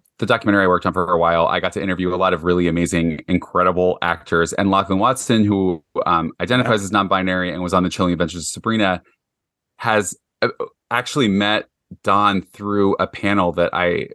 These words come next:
Speaker 1: that I did f-, for the doc. And it was just really cool 'cause, like, uh, the, because
Speaker 2: Wow.
Speaker 1: the two of them met, and now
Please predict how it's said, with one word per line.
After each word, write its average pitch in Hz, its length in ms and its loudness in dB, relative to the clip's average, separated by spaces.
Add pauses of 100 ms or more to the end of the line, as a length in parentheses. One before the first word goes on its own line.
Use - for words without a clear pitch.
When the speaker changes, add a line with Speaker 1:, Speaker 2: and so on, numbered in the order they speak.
(220)
Speaker 1:
that 92 180 -2
I 87 100 2
did 85 200 0
f-, - 200 -18 (420)
for - 100 -10
the 82 100 -6
doc. 95 360 0
And 87 200 0
it 80 100 -2
was 98 160 2
just 101 160 -4
really 95 120 2
cool 170 320 0
'cause, 110 160 -2
like, 107 260 0 (360)
uh, 110 140 0 (360)
the, 117 80 0
because 120 440 0
Speaker 2:
Wow. 98 40 -10
Speaker 1:
the 117 100 0
two 123 180 0
of 113 60 2
them 104 140 0
met, 147 320 0 (160)
and 110 160 0
now 107 300 0